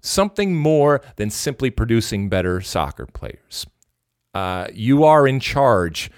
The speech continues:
of these, in many cases, young men and women. You are in charge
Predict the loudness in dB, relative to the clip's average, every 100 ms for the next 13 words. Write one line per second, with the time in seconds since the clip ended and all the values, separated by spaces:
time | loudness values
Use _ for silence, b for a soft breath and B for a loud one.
0 | b b b 0 0 0 0 0 2 0
1 | -4 -6 _ _ _ _ _ _ _ _
2 | _ _ _ -8 -4 -2 -2 -2 -2 -8
3 | -12 -20 _ -6 2 2 2 -2 -6 -10
4 | _ _ _ _ _ _ _ _ 0 0
5 | 2 0 -2 -4 -16 _ _ -8 -2 2
6 | 2 2 -2 -2 2 4 4 0